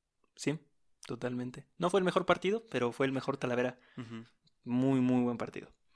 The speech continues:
Speaker 1: Este, ahora el, el equipo. Eh, dijimos que el equipo a seguir era Tigres, ¿no? Para ver qué, qué hacía después de haber perdido y así. Pues mejoró,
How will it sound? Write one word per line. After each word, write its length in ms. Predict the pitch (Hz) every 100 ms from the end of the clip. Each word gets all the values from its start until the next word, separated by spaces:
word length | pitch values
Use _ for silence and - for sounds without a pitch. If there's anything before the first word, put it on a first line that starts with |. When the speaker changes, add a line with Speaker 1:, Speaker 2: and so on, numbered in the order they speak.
| - - _
Speaker 1:
Este, 640 | - 123 117 - 120 120 123
ahora 180 | 147
el, 140 | 139 -
el 140 | 131
equipo. 440 | 131 - 147 - - - _ - _ _ _ -
Eh, 180 | 123 120
dijimos 280 | 123 160 160
que 100 | 127
el 40 |
equipo 240 | 123 143
a 20 | 135
seguir 200 | 123 139
era 240 | 127 117
Tigres, 380 | 147 165 180 165
¿no? 200 | 151 190
Para 160 | 127 120
ver 160 | 127
qué, 260 | - 135 -
qué 120 | 143
hacía 420 | - - 190 220
después 280 | 123 - 143
de 60 | 135
haber 180 | 127 -
perdido 420 | 117 127 147 143
y 60 |
así. 220 | 120 160 -
Pues 280 | - 131
mejoró, 480 | 135 131 139 202 -